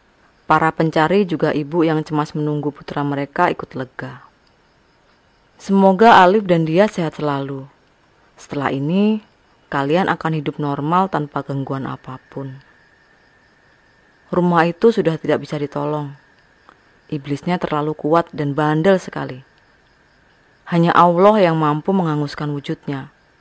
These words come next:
Sudah keluar dan mendapatkan Alif dengan sehat seperti sedia kala saja, sudah sangat bersyukur ya. Setelah ini,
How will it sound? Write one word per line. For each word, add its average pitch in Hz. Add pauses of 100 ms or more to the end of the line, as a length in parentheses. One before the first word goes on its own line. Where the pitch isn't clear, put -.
(1300)
Sudah 156
keluar 160
dan 151
mendapatkan 147
Alif 151
dengan 147
sehat 143
seperti -
sedia 143
kala 143
saja, 190 (880)
sudah 143
sangat 139
bersyukur 165
ya. 151 (1400)
Setelah 160
ini, 208